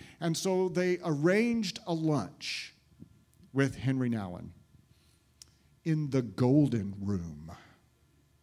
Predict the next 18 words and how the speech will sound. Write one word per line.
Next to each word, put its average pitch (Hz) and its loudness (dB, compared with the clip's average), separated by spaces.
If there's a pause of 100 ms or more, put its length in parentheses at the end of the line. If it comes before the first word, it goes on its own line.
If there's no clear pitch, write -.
(600)
a 107 -8
very 151 -2
special 117 -6
room. 90 -8 (1300)
When 165 10
Henry 196 6
arrived 156 2
and 139 -2
looked 180 0
around 156 2
the 131 0
Golden 131 2
Room, 131 0 (260)
he 175 2
asked, 165 -2
"Where 220 2
is 202 0
Trevor? 208 -2